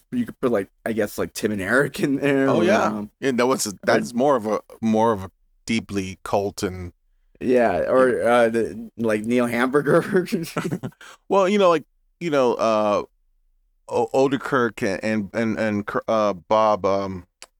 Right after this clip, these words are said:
Speaker 2: uh,
Speaker 1: David Cross?
Speaker 2: David Cross, right. I guess the, the, they were kinda doing the same type of comedy, but then putting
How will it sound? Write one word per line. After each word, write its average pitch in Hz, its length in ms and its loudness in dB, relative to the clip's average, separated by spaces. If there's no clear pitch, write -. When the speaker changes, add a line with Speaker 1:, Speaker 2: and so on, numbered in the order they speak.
Speaker 2:
uh, 92 400 -2
Speaker 1:
David 113 220 -2
Cross? 127 280 0
Speaker 2:
David 123 260 0
Cross, 98 320 -2
right. 90 200 -4
I 110 60 -4
guess 143 380 0
the, 127 240 -2
the, 120 160 0
they 113 120 -2
were 123 100 0
kinda 123 340 -2
doing 131 300 2
the 117 100 0
same 113 280 -2
type 107 240 -2
of - 60 -20
comedy, 123 400 0
but 101 220 -6
then 104 340 -2
putting 123 380 0